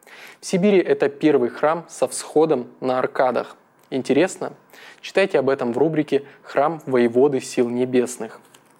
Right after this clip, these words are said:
Если интересно узнать, что такое православное воспитание, читайте статью на седьмой странице газеты. Рубрика «Нравственное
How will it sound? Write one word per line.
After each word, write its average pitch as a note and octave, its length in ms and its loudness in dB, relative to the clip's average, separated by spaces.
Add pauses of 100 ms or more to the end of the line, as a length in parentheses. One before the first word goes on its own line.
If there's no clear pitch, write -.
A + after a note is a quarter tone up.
(400)
Если G3+ 320 2
интересно E3+ 560 2
узнать, D3 320 0
что - 240 -2
такое D3 400 2
православное C3 720 0
воспитание, C#3 760 -2 (200)
читайте F#3+ 400 -2
статью C#3+ 540 -2 (120)
на D#3+ 140 -2
седьмой B2 380 -2
странице B2 500 -2
газеты. B2 500 -2 (1000)
Рубрика E3+ 480 2
«Нравственное C#3+ 800 0